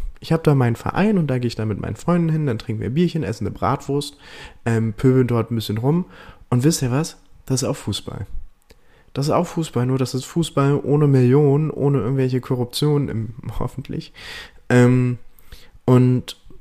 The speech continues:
was soll ich euch sagen? F-, für zwei Euro fünfzig seht ihr auch neunzig Minuten, wie ein Ball übers Feld geschossen wird und ein paar geile Tore. Und von der Intensität oder so, weiß ich nicht.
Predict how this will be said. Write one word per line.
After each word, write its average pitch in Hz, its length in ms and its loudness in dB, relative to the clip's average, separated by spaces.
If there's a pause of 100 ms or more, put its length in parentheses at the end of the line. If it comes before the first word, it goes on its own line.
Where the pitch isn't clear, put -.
(160)
was 135 220 -2
soll 151 120 2
ich 135 60 2
euch 139 120 0
sagen? 151 480 0 (600)
F-, - 180 -20 (100)
für - 240 -2
zwei 143 240 0
Euro 131 200 2
fünfzig 143 600 -2
seht 127 140 0
ihr 127 160 0
auch 139 80 2
neunzig 135 420 0
Minuten, 139 600 0 (100)
wie 131 180 -2
ein 127 120 2
Ball 131 200 4
übers 113 260 2
Feld 107 200 -2
geschossen 113 420 -4
wird 123 160 -2
und 123 140 -4
ein 117 40 -6
paar 123 160 -2
geile 123 300 0
Tore. 107 380 0 (580)
Und 113 140 0
von 120 160 0
der 117 120 2
Intensität 120 640 -2
oder 143 220 4
so, 135 280 0 (200)
weiß 107 180 2
ich 95 80 -2
nicht. 92 260 -6